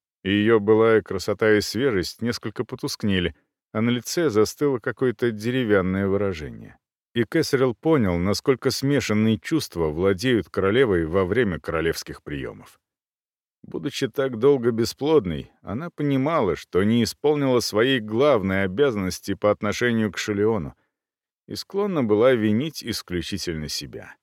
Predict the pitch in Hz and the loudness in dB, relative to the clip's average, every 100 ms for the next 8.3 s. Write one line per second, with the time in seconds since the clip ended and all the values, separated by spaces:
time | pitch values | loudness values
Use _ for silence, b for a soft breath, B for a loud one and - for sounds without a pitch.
0 | _ _ _ _ _ _ _ _ 90 90 | _ _ _ _ _ _ _ _ -8 -2
1 | 120 208 240 - 185 175 180 147 117 113 | -2 -2 -6 -2 -2 0 -2 0 0 2
2 | 135 117 165 156 131 123 107 127 117 117 | 2 2 0 0 2 2 2 0 0 -2
3 | 135 117 - 110 101 117 165 - _ _ | -2 -4 -6 -2 2 2 0 -6 _ _
4 | _ _ 104 160 151 156 175 165 156 151 | _ _ -4 -4 -2 -2 0 2 2 2
5 | 127 127 175 190 104 87 - 104 113 127 | 2 2 2 0 0 0 2 2 4 4
6 | 135 165 160 151 120 104 131 143 147 151 | 2 2 0 2 2 2 2 2 2 0
7 | 123 117 135 95 104 - 202 190 127 95 | 0 2 0 0 -2 -2 -6 -6 -6 -4
8 | 90 78 | -4 -4